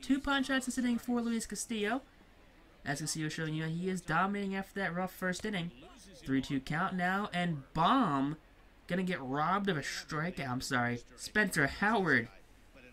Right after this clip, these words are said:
gonna get robbed of a strikeout right there. I mean, that was, uh, Barnhart had just, you know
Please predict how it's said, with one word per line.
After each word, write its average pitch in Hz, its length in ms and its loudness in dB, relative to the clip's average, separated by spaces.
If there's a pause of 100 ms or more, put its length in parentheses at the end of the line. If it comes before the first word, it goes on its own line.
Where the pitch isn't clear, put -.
gonna 147 180 0
get 131 160 -2
robbed 131 340 2
of 120 80 -4
a 120 40 -6
strikeout 120 600 -2
right 120 280 -2
there. 120 300 -2 (800)
I - 40 -8
mean, 123 120 -2
that 123 120 0
was, 123 160 -2
uh, 117 220 2 (540)
Barnhart 131 680 0
had 131 240 -4
just, - 180 -12
you 127 120 -6
know 117 200 -6